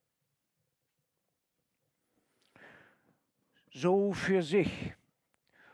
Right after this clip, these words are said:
und am liebsten nur mit Wind und Wasser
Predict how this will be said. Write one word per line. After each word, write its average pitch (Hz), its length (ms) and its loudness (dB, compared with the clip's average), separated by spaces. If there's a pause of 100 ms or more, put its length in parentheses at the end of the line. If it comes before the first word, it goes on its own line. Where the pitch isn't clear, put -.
(120)
und 127 160 -4
am 135 140 2
liebsten 202 800 -2 (580)
nur 196 400 -2
mit 180 360 -6
Wind 196 380 -4
und 180 280 -14
Wasser 135 400 -4